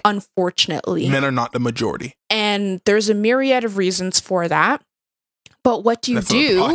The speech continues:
Speaker 2: podcast.
Speaker 1: <laughs> That's a whole other
Speaker 2: Yeah,
Speaker 1: episode.
Speaker 2: maybe two.
Speaker 1: But what do you do if eighty percent of your church is women and the men that are there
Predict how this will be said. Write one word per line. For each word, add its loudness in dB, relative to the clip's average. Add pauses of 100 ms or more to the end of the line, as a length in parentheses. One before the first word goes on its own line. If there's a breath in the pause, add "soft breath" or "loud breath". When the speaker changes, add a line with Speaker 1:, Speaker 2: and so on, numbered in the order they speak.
Speaker 2:
podcast. -2
Speaker 1:
<laughs> 2
That's -2
a 2
whole 2
other 0
Speaker 2:
Yeah, 2
Speaker 1:
episode. 2
Speaker 2:
maybe 0
two. -2
Speaker 1:
But 0
what 2
do -2
you 0
do 0 (260)
if 2
eighty 0
percent 0
of -4
your 2
church -4
is 0
women -2 (520)
and 0
the 2
men 2
that 2
are 0
there 0